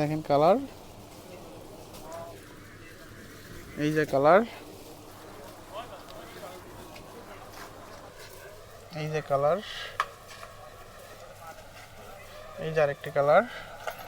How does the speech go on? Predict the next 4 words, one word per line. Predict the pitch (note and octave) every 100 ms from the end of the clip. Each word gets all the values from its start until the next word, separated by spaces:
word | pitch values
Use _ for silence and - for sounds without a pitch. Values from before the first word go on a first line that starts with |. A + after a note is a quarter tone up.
| - - - - - - - - - - - - - - - - - E3
এতক্ষণ | F3 - A3
দেখালাম | G#3+ A3+ A3 G3
হাফ | F#3
শার্টের | G#3+ G3+